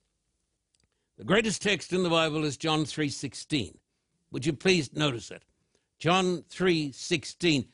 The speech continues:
You know it by heart. "For God so loved the world." Everybody. Yeah, "that he gave his one and only Son,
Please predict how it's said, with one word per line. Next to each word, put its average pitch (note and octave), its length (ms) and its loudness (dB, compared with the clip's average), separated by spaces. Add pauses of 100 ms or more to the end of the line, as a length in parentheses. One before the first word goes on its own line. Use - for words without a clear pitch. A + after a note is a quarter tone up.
(180)
You F3+ 300 4
know D3 380 2
it - 200 -6
by C#3+ 220 2
heart. B2+ 440 0 (380)
"For C#3+ 140 0
God E3 540 0
so F#3 280 2
loved E3 500 2 (100)
the E3 140 4
world." D3 520 0 (260)
Everybody. D3+ 600 2 (3000)
Yeah, D#3 280 2
"that F#3+ 220 4
he F#3 120 2
gave G#3 380 2
his F3+ 260 0
one G3 280 2
and F#3 180 2
only F#3+ 380 2
Son, G#3 480 0